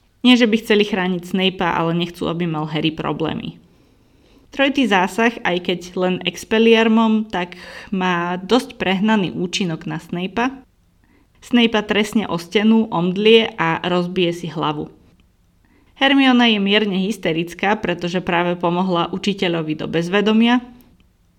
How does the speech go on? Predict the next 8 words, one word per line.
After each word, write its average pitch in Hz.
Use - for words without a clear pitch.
ale 196
aspoň 202
sa 214
môžeme 185
nerušene 214
vrátiť 170
k -
vysvetľovaniu 160